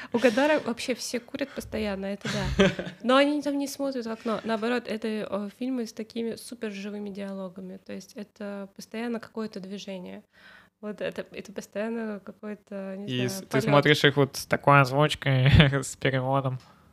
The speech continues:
Speaker 2: Нет, ты что, нельзя смотреть фильмы с озвучкой, нужно смотреть только с оригинальным звуком, с субтитрами.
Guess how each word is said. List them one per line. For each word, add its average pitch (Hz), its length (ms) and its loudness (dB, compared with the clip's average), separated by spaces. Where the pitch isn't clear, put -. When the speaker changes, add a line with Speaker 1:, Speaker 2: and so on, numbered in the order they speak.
Speaker 2:
Нет, 220 320 -2
ты 220 100 -4
что, - 320 -2
нельзя 202 360 0
смотреть 214 360 -4
фильмы 190 680 -6
с - 400 -16
озвучкой, 190 760 -8
нужно 196 240 -8
смотреть 220 400 -4
только 208 460 -4
с - 100 -8
оригинальным 208 480 -4
звуком, 240 320 0
с - 80 -6
субтитрами. 123 560 -4